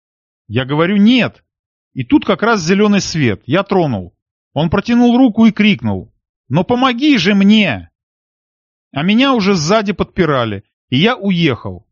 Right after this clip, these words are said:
а в ушах так и стояли эти его слова. Вот уже одиннадцать лет прошло, но стоит бессоннице одолеть, как вдруг слышу: «Ну помоги же мне!» Этот парень держался.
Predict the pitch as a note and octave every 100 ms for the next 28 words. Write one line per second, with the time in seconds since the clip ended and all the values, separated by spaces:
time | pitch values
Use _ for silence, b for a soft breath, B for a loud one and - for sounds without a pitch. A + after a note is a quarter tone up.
0 | - C3 D3 - A3+ - F3+ E3 E3 -
1 | F3+ G#3 G3 C#3 A#2 B2 C3 - C#3+ B2
2 | A2 F#2 - _ _ _ _ _ - A#2+
3 | E3 F3 G#3+ A#3+ F#3 A3+ A3 - G3 A#3+
4 | A#3 - D#3 - D3+ B2+ C#3 - G#3 G3
5 | D#3 D3 - G3 F#3 D3 D#3 C#3 D3+ F#3
6 | A3 - _ _ _ - D3 C#3+ G3+ G3+
7 | - D#3+ B2+ - F#2 F2 _ _ A#2 C#3+
8 | G3+ B3 G#3+ C4 G#3 F#3 F#3 F3+ D#3 F#2
9 | E2+ _ _ _ _ _ _ _ E3 F3+
10 | G3+ - F3 E3+ D3+ D#3+ C3 C3 G2 -
11 | G2+